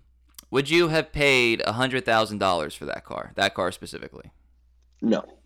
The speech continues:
Speaker 1: Okay. So everything has a price, right? Everything has value. I just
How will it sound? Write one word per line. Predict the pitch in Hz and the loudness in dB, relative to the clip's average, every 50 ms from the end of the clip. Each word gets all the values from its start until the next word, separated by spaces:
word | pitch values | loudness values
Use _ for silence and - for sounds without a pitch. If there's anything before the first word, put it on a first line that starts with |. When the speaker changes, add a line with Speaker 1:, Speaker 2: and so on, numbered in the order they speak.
| - - - | -16 -8 -4
Speaker 1:
Okay. | 101 101 - - - - - _ _ - _ _ - | -4 -4 -4 -6 -8 -8 -10 _ _ -20 _ _ -6
So | - 131 127 120 117 117 113 110 - - | 0 4 6 6 6 6 4 4 2 2
everything | 147 175 180 170 170 147 | 2 2 2 2 2 2
has | 143 135 113 | 2 0 0
a | 113 | -2
price, | - - - 117 87 - - - - - | -4 -4 -2 -2 -2 -2 -6 -10 -14 -8
right? | - 92 95 107 110 - | -2 0 2 2 2 2
Everything | - 123 127 135 131 - 135 135 131 131 123 | 2 2 2 2 2 2 2 2 0 0 0
has | 123 120 117 117 113 113 113 113 113 110 104 - - - - _ _ - | 0 2 2 4 4 4 2 0 -2 -4 -6 -8 -10 -10 -14 _ _ -16
value. | 117 104 113 113 110 107 101 85 - - - - - - _ _ _ _ _ _ _ _ _ _ _ _ _ _ _ _ _ _ _ _ _ _ _ _ _ _ _ _ _ _ _ _ _ _ _ _ _ _ _ _ _ _ _ - | -6 0 4 6 6 6 6 4 2 -4 -10 -12 -14 -18 _ _ _ _ _ _ _ _ _ _ _ _ _ _ _ _ _ _ _ _ _ _ _ _ _ _ _ _ _ _ _ _ _ _ _ _ _ _ _ _ _ _ _ 0
I | 117 131 147 | 2 2 2
just | 147 175 190 175 143 127 - | 2 2 0 0 -2 -4 -12